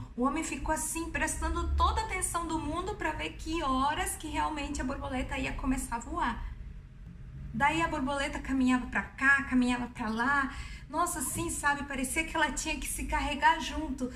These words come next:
As asas dela tavam meio murchas, assim, parecia que tinha um peso.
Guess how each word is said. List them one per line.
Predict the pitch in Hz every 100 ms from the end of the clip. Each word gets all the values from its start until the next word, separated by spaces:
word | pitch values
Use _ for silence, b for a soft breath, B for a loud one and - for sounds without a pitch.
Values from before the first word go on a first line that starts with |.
| B B B
As | 240 247
asas | 277 302 311 262
dela | 277 285 285
tavam | 269 262
meio | 269 269 277
murchas, | 269 254 262 302 - 262 247
assim, | 254 - 285
parecia | 269 262 254 277
que | - -
tinha | 294
um | 285
peso. | - - 262 302 254 262